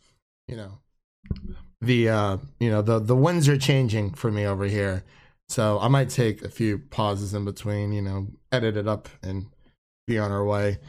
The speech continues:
Um, so, like, um, so I guess let's just start. Uh, what, what else did you like about the movie besides, um,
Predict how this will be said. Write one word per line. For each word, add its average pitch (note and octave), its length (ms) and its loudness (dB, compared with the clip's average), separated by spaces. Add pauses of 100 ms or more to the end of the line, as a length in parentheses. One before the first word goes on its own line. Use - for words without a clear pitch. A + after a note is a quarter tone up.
(380)
Um, C#3 340 2
so, F3 280 2
like, E3 180 2
um, C#3 520 2
so G3 240 0
I G3 100 2
guess A#3+ 240 0
let's A#3 240 2
just A#3 160 0
start. F3 180 2
Uh, D3+ 180 2
what, D#3+ 240 4
what G#3 160 4
else A#3 180 0
did A3+ 140 0
you C#3+ 100 4
like C3+ 160 2
about B2+ 180 2
the A#2+ 60 0
movie A#2+ 300 2
besides, G#2 720 0
um, G2+ 440 -2